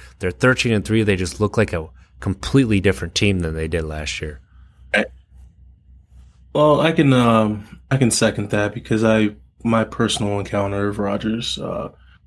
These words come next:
Speaker 2: fortunate enough to meet him, sit down, chat with him, um, in Milwaukee. Was it Milwaukee? Can't remember where it was at, but the Wisconsin Sports Show.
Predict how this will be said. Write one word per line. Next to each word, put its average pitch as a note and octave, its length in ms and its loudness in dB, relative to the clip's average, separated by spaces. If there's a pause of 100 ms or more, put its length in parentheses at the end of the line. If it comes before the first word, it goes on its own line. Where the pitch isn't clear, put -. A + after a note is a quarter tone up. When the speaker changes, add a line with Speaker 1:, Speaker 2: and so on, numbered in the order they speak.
(160)
Speaker 2:
fortunate B2+ 240 2
enough A#2 160 2
to A2+ 80 -4
meet G#2+ 200 4
him, G#2 280 2
sit G#2+ 220 -4
down, G2+ 300 -2
chat G2+ 220 -4
with G#2 200 -8 (1120)
him, G2+ 200 -4 (600)
um, F#2 260 -6
in C#3 120 4
Milwaukee. - 420 2
Was F3 440 -8
it G3 40 -2
Milwaukee? G#3+ 560 0
Can't G3+ 160 -2
remember E3 240 4
where A#2 160 4
it A2 80 2
was A2+ 140 -2
at, G#2+ 120 2
but - 80 -12
the G#2 60 -6
Wisconsin C3+ 400 -2
Sports G#2 340 -4
Show. G2+ 380 -2